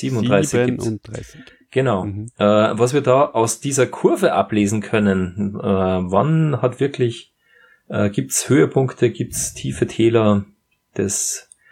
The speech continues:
Speaker 1: da wird sich am Ende ein schönes Bild ergeben.
Speaker 2: Das wird super. Da gibt's dann vielleicht noch eine letzte Analysefolge von uns beiden
Speaker 1: Ja.
Speaker 2: und, äh, da freue ich mich schon drauf. Und du hast ja eine schöne Excel-Tabelle angefertigt
Speaker 1: Unbedingt.
Speaker 2: für diese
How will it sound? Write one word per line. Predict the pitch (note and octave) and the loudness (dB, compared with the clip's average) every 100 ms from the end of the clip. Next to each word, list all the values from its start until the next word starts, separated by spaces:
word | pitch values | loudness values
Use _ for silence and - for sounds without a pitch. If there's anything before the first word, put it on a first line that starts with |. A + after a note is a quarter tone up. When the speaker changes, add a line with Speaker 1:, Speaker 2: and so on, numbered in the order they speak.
| _ _ _ | _ _ _
Speaker 1:
da | - F2+ | -2 0
wird | G#2 | 0
sich | G#2+ G2+ | 0 -2
am | F#2+ | -2
Ende | - G2 G#2 | -2 0 2
ein | F2 F#2 | 0 -2
schönes | - G2 - | -2 -2 -2
Bild | G2+ G2+ | -2 -2
ergeben. | F2+ - F2+ E2+ - _ - | -2 -4 -6 -6 -14 _ -4
Speaker 2:
Das | C3 | 0
wird | D3+ | 2
super. | - F#3 A2 | 0 0 2
Da | |
gibt's | G#2 A#2 - | 0 -2 -2
dann | B2 | -2
vielleicht | A#2+ A#2+ - | -2 -4 -4
noch | A#2+ | -4
eine | A2+ | -2
letzte | A2 A2 - A2+ | -2 -2 -2 -4
Analysefolge | G#2+ G#2+ G#2+ D3 D#3+ C3+ A2+ A2+ G#2+ | 0 0 2 2 2 2 2 2 2
von | G#2 | 0
uns | G#2+ G#2 | -2 -4
beiden | - G2+ B2+ - | -2 2 2 2
Speaker 1:
Ja. | G2+ A#2 | 2 0
Speaker 2:
und, | A#2+ B2 A#2+ | 0 -2 -4
äh, | G#2+ A2 A2 | -2 0 0
da | A2 | -2
freue | - G#2+ A#2+ | -4 -2 -2
ich | - | -4
mich | A#2+ - | -8 -6
schon | A#2+ | -6
drauf. | G#2+ G#2+ A2+ | -2 0 2
Und | A#2 - | 0 -2
du | |
hast | C#3 - | -2 0
ja | B2 - - - - | -2 -2 -10 -20 -8
eine | - A2 A2+ | 0 4 4
schöne | - - B2+ C3 B2+ C3 | 2 2 4 6 4 4
Excel-Tabelle | C#3+ C3 - B2+ A#2 A2 B2 A2+ A2 - | 0 0 0 0 2 2 4 4 4 4
angefertigt | A2+ A#2 A2 - G2+ - A2+ | 2 2 0 2 0 0 0
Speaker 1:
Unbedingt. | G2+ G2+ G#2 | 0 0 -2
Speaker 2:
für | G2+ | -4
diese | G2+ F2+ G#2+ | -4 -2 0